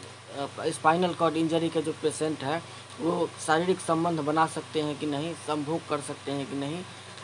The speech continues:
और उनकी पेनिस में ताकत रहती है कि नहीं, उनका sperm fertilization होता है कि नहीं, इस विषय पर हम बात।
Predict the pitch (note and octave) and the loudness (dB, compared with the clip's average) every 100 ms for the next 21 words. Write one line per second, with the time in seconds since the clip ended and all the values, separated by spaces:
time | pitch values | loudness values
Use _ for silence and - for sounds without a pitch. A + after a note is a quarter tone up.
0 | - C3+ C#3 A2 E3+ E3+ F3+ D#3+ - C3+ | 0 4 4 2 -6 -2 0 0 -4 -10
1 | - E3+ F3+ - F3+ E3+ D#3 - C3+ E3+ | 2 4 4 2 4 4 2 -4 6 6
2 | E3+ F3 D#3 D#3+ D#3+ E3 D#3+ D#3 D3+ D3+ | 8 2 2 0 0 0 0 0 0 0
3 | D#3+ F#3 - - - D#3+ D#3 D#3 D3 D3 | 0 -4 -8 -16 -6 -6 4 6 4 2
4 | F3 F3+ D#3 E3+ D#3 D#3 D#3+ D#3 D#3+ C#3 | 0 2 2 -2 -2 0 0 0 -2 -4
5 | D3 D#3+ D#3+ D#3 C#3 D3 D3 E3+ E3 - | -2 8 8 8 0 -2 -2 -4 -8 -16
6 | - - - - G#3 F#3 F#3 F3+ F3 E3+ | -18 -20 -18 0 0 4 4 4 6 6
7 | E3 F3 D3 E3 | 4 4 8 6